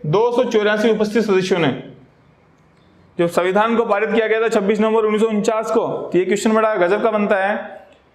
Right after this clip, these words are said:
कितने सदस्यों ने इसके ऊपर साइन किए थे? तो दो सौ चौरासी सदस्यों ने। कितने? टू एटी फ़ोर सदस्य थे जिन्होंने इस पर साइन किए थे, जिनमें कुछ महिलाएं थी, आठ महिलाएं थी उस समय,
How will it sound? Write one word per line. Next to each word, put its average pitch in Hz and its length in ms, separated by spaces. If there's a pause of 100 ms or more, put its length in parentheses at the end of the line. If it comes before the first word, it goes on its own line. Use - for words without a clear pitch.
(220)
कितने 254 300
सदस्यों 254 420
ने 254 100
इसके 247 180
ऊपर 240 160
साइन 220 280
किए 208 120
थे? 190 160
तो - 760
दो 208 220
सौ 233 120
चौरासी 226 400
सदस्यों 208 440
ने। 156 100 (440)
कितने? 226 280
टू 226 280
एटी 214 220
फ़ोर 208 260
सदस्य 208 320
थे 208 140
जिन्होंने 202 640 (220)
इस - 80
पर 220 80
साइन 202 280
किए 190 120
थे, 175 160 (420)
जिनमें 208 240
कुछ 220 100
महिलाएं 226 440
थी, 240 400
आठ 240 240
महिलाएं 226 460
थी 240 80
उस 233 140
समय, 240 440